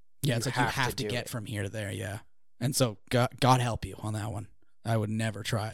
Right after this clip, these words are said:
Speaker 1: Like, that really sucks.
Speaker 2: I don't think you can say you'd never try.
Speaker 1: Never. Dropping
Speaker 2: I
Speaker 1: them
Speaker 2: don't, I
Speaker 1: off.
Speaker 2: don't think you can say you'd never
Speaker 1: Nah, dude,
Speaker 2: try.
Speaker 1: I'm shipping
Speaker 2: Because
Speaker 1: them
Speaker 2: it's,
Speaker 1: out.
Speaker 2: it's not about your choice
Speaker 1: <laughs>
Speaker 2: sometimes.
Speaker 1: Can
Speaker 2: It's
Speaker 1: you
Speaker 2: about, you have a kid, you have to get to a place,
Speaker 1: Can you,
Speaker 2: you
Speaker 1: like,
Speaker 2: have to go on a
Speaker 1: hire a
Speaker 2: plane.
Speaker 1: travel nanny?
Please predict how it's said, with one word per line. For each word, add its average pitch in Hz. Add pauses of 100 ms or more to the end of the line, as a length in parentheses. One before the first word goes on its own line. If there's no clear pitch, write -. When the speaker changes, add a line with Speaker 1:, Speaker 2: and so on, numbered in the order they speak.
Speaker 1:
Like, 110
that 110
really 110
sucks. - (480)
Speaker 2:
I 131
don't 143
think 151
you 131
can 117
say 127
you'd 110
never 110
try. -
Speaker 1:
Never. 160 (200)
Dropping 156
Speaker 2:
I -
Speaker 1:
them 143
Speaker 2:
don't, 151
I 151
Speaker 1:
off. 160
Speaker 2:
don't 165
think 175
you 170
can 156
say 147
you'd 127
never 127
Speaker 1:
Nah, 123
dude, 117
Speaker 2:
try. 117
Speaker 1:
I'm 92
shipping -
Speaker 2:
Because 123
Speaker 1:
them 120
Speaker 2:
it's, 101
Speaker 1:
out. 92 (180)
Speaker 2:
it's 147
not 175
about 151
your 131
choice - (140)
Speaker 1:
<laughs> -
Speaker 2:
sometimes. 107
Speaker 1:
Can -
Speaker 2:
It's 160
Speaker 1:
you 190
Speaker 2:
about, 127
you 139
have 139
a 151
kid, 135
you 127
have 127
to 135
get 123
to 117
a 113
place, 110
Speaker 1:
Can 143
you, 156
Speaker 2:
you 190
Speaker 1:
like, 196
Speaker 2:
have 113
to -
go 123
on 120
a 120
Speaker 1:
hire 127
a 135
Speaker 2:
plane. 117
Speaker 1:
travel 113
nanny? 131